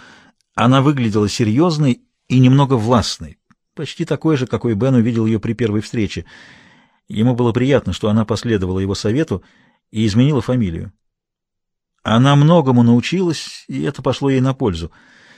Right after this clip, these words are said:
Прилежные студенты вокруг Бена вели конспекты и внимательно слушали преподавателей.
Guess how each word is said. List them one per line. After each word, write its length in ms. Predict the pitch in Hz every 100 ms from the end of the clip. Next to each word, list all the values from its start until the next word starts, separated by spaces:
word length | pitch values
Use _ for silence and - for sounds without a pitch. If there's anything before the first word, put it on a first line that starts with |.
| _ _ _ _ -
Прилежные 460 | 120 151 131 143
студенты 480 | 127 131 113 170 147
вокруг 300 | 120 123 113
Бена 240 | 92 143 127
вели 220 | 110 123
конспекты 560 | 117 101 - 156 -
и 140 | - 110
внимательно 560 | 101 113 156 165 139
слушали 400 | 131 131 135 120
преподавателей. 760 | 113 113 117 110 98 - 73